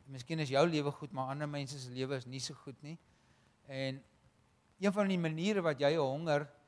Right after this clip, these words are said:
en 'n desperaatheid vir herlewing kan, kan ontwikkel en kan groei, is kyk 'n bietjie buite jouself.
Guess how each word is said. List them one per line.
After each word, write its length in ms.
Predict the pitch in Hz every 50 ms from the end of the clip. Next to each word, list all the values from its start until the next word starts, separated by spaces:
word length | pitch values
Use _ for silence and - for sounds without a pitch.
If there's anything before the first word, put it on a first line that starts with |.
| _ _ _ _ -
en 140 | 143 139
'n 80 | 143 135
desperaatheid 680 | 123 143 131 139 - 139 123 123 127 139 143 170 156 -
vir 100 | - 151
herlewing 540 | 139 135 120 120 123 135 156 147 147 139 131 123 - -
kan, 300 | 147 135 131 127 131 - _ _ _ _ _ _ _ _ _ _ _ _ _ _ _ _ _ _ _ _ _ _ _ _ _ _ _ _ _ _ _ _ _ _ _ _ _ _
kan 180 | - 147 139 143
ontwikkel 580 | 139 123 101 117 156 160 165 - 139 135 151 156
en 140 | 143 139 131
kan 180 | - 139 131
groei, 400 | 123 - - 175 160 135 139 151 156 - _ _ _ - - _ _ _ _ _ -
is 100 | 151 -
kyk 240 | - 190 185 190 -
'n 60 | 202
bietjie 220 | 170 170 180 208
buite 280 | 156 151 156 151 - 175
jouself. 380 | 170 160 - - 147 123 104